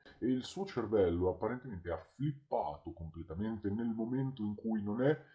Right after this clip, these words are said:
virgolette, "riuscito a proporre una sfida degna", chiuse virgolette.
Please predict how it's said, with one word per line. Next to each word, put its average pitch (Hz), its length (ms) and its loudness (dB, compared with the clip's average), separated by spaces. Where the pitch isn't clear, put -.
virgolette, 101 720 6
"riuscito 135 800 4
a 101 100 6
proporre 123 560 2
una 101 200 2
sfida 92 420 -4
degna", 85 560 -4
chiuse 90 300 -4
virgolette. 76 640 -10